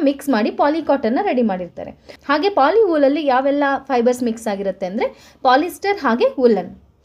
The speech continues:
ಇವೆರಡನ್ನ ಮಿಕ್ಸ್, ಮಿಕ್ಸ್ ಮಾಡಿ ಪಾಲಿವೂಲ್ ಅನ್ನ ರೆಡಿ ಮಾಡಿರ್ತಾರೆ. ಹಾಗೆ ಟೆರಿಕಾಟ್ ಅನ್ನೋದು ಏನು ಅಂತಂದ್ರೆ ಟೆರಿಲಿನ್ ಪ್ಲಸ್ ಕಾಟನ್, ಟೆರಿಲಿನ್ ಜೊತೆಗೆ ಕಾಟನ್ ಅನ್ನ ಮಿಕ್ಸ್ ಮಾಡಿ ಟೆರಿಕಾಟ್ ಅನ್ನ ರೆಡಿ ಮಾಡಿರ್ತಾರೆ. ಪಿ ಇ ಟಿ ಇದನ್ನ ಏನಕ್ಕೆ ಯೂಸ್ ಮಾಡ್ತೀವಿ ಅಂತಂದ್ರೆ ಬಾಟಲ್ಸ್, ಯುಟೆನ್ಸಿಲ್ಸ್,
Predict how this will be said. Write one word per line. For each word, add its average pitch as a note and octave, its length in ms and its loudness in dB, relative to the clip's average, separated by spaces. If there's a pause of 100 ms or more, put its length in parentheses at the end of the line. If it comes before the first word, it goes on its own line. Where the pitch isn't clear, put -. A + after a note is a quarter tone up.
(220)
ಇವೆರಡನ್ನ D#4+ 500 4
ಮಿಕ್ಸ್, - 400 -12
ಮಿಕ್ಸ್ D4+ 280 -8
ಮಾಡಿ C#4 240 -2
ಪಾಲಿವೂಲ್ C4 560 2
ಅನ್ನ A#3+ 160 0
ರೆಡಿ A3+ 200 0
ಮಾಡಿರ್ತಾರೆ. F#3+ 500 -6
ಹಾಗೆ A#3+ 520 0
ಟೆರಿಕಾಟ್ F#4 580 2
ಅನ್ನೋದು B3 260 -2
ಏನು G#3 200 0
ಅಂತಂದ್ರೆ G#3+ 380 -2
ಟೆರಿಲಿನ್ G#4 640 2
ಪ್ಲಸ್ G#4+ 300 -2
ಕಾಟನ್, - 480 -4 (580)
ಟೆರಿಲಿನ್ G4 440 2
ಜೊತೆಗೆ E4 320 -6
ಕಾಟನ್ D#4+ 400 0
ಅನ್ನ E4+ 160 -2
ಮಿಕ್ಸ್ C#4+ 280 -2
ಮಾಡಿ A#3+ 180 2 (140)
ಟೆರಿಕಾಟ್ B3+ 520 2
ಅನ್ನ A#3+ 180 -2
ರೆಡಿ G#3+ 200 0
ಮಾಡಿರ್ತಾರೆ. F3+ 600 -10 (180)
ಪಿ C#4+ 200 -2
ಇ C4 40 2
ಟಿ A3 320 -2 (260)
ಇದನ್ನ D#4+ 240 0
ಏನಕ್ಕೆ D4 360 0
ಯೂಸ್ C#4 160 0
ಮಾಡ್ತೀವಿ G#3 360 -2
ಅಂತಂದ್ರೆ A3 840 -4
ಬಾಟಲ್ಸ್, B3 680 0
ಯುಟೆನ್ಸಿಲ್ಸ್, C#4 720 2